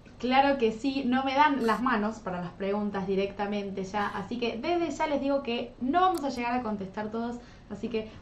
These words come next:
paciencia, seguramente que la pregunta de uno puede ayudar al otro. Antes de comenzar con esto, Gudi, sé que tenés un diplomado cerca, quería que nos cuentes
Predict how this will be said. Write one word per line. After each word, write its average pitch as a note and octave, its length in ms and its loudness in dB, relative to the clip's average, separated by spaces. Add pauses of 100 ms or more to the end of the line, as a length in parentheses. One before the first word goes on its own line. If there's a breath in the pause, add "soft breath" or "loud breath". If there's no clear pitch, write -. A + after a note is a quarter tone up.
(120)
paciencia, F#3+ 640 -4
seguramente A3 540 -2
que G#3 180 -4
la G3+ 80 -6
pregunta G#3+ 400 -4
de G#3+ 80 -4
uno A3+ 200 -4
puede G#3 180 -4
ayudar G3+ 440 -6 (320 loud breath)
al A#3 220 -2
otro. A3+ 420 -4
Antes F#4 360 -2
de D4 120 -4
comenzar C#4 480 -2
con C4 180 0
esto, C4+ 480 -2
Gudi, C4 440 0 (240 loud breath)
sé C#4+ 200 -4
que D4+ 60 -6
tenés B3+ 520 -2
un B3 200 -2
diplomado A3 1120 -2
cerca, D4 600 -2
quería B3+ 240 0
que B3 80 -4
nos A3 140 -2
cuentes B3+ 380 -2